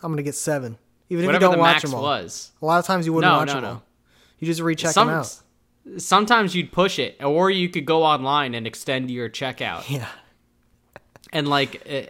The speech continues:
Speaker 2: I'm sure whoever was waiting on that D V D was fucking livid. <laughs>
Speaker 1: I used to do that with the U F library, too.
Speaker 2: Yeah. The U F library, I did it a lot less than public, than, uh, the public library.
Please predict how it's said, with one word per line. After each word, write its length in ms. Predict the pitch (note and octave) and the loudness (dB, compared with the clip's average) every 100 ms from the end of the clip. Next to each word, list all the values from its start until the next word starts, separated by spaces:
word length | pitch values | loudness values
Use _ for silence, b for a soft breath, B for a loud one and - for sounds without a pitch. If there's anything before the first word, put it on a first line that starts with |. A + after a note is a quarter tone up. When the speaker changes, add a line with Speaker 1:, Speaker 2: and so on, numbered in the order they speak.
| - | -4
Speaker 2:
I'm 160 | D3 D3+ | -2 0
sure 380 | - F#3 F#3 D#3 | 0 2 2 0
whoever 360 | C#3 D#3 D3 D3 | 0 0 0 -2
was 180 | C#3 A#2 | -4 -2
waiting 280 | B2+ C3 B2+ | 0 0 -2
on 80 | |
that 160 | A#2+ A#2+ | -6 -6
D 140 | A#2+ A#2 | -6 -6
V 60 | |
D 120 | A#2 A2+ | -6 -8
was 160 | G#2+ | -10
fucking 480 | - D3 B2 A2 G2 | -10 -10 -10 -14 -12
livid. 480 | A2+ A#2+ G#2+ E2+ D#3 | -8 -8 -8 -12 -10
<laughs> 60 | - | -2
Speaker 1:
I 80 | F3 | -2
used 140 | D#3+ | 0
to 60 | F3+ | -2
do 140 | D#3 E3 | 0 2
that 140 | D#3+ | 2
with 120 | D3+ | 0
the 80 | D3 | -2
U 240 | D3 D#3+ | 0 2
F 180 | D#3+ E3 | 2 2
library, 400 | D3 C3+ C3 B2+ | -2 -4 -4 -6
too. 320 | B2 F3 C#3 - _ _ _ _ _ _ _ _ _ _ _ - | -6 -6 -8 -10 _ _ _ _ _ _ _ _ _ _ _ -6
Speaker 2:
Yeah. 280 | C3+ C#3 A2+ _ _ - | -2 -2 -4 _ _ -8
The 100 | C3 | -2
U 140 | E3+ A3 | 2 4
F 100 | E3+ | 4
library, 360 | D#3 D3 C3 | 0 0 -2
I 80 | A#2 | -2
did 200 | A#2 A#2+ | -6 -8
it 40 | A#2 | -6
a 40 | |
lot 280 | A2+ A2 - | -4 -4 -4
less 260 | A2 G#2 - | -10 -10 -12
than 180 | G#2+ | -16
public, 360 | G#2 A#2 G#2 - | -12 -10 -12 -12
than, 220 | A2 G#2+ | -12 -10
uh, 240 | G#2 G2+ G2 | -10 -12 -12
the 280 | G#2 G2+ F#2 _ _ | -12 -12 -14 _ _
public 260 | A#2 G#2 F#2 | -14 -12 -10
library. 520 | F#2+ F#2+ E2+ D#2 | -10 -10 -12 -14